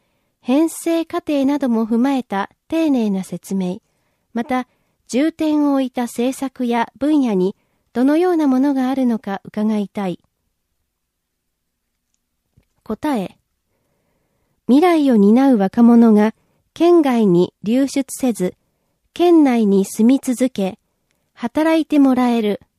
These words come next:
産業力を向上させ、現役世代や高齢者等の生活基盤が充実する。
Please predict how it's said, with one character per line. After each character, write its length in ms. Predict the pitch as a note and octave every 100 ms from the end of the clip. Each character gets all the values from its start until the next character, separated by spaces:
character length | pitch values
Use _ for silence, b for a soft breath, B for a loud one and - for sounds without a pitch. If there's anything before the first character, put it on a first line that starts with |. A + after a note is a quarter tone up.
| _ _ _ _ _ _ _ _ _ _ _ _
産 360 | - - D4+ E4+
業 240 | E4+ F4
力 360 | D#4 B3 _ G#3
を 80 | F#3+
向 320 | _ B3 C4
上 220 | B3 A#3+
さ 160 | A#3 A3
せ、 300 | - G3 - _ _ _ _ _
現 280 | A#3 D4+ E4+
役 200 | E4+ -
世 140 | E4+
代 260 | D4+ C4+ G#3
や 220 | F#3+ F#3+ _
高 280 | D4+ E4+
齢 200 | F4 F4
者 240 | D#4 - B3+
等 280 | - D#4 C4+
の 120 | G#3
生 260 | - C4
活 300 | D4+ D#4 -
基 160 | - D4+
盤 240 | C#4 B3
が 140 | G#3 F#3+
充 240 | F3 A3+
実 180 | A3+ A3 -
す 260 | - -
る。 220 | G3+ G3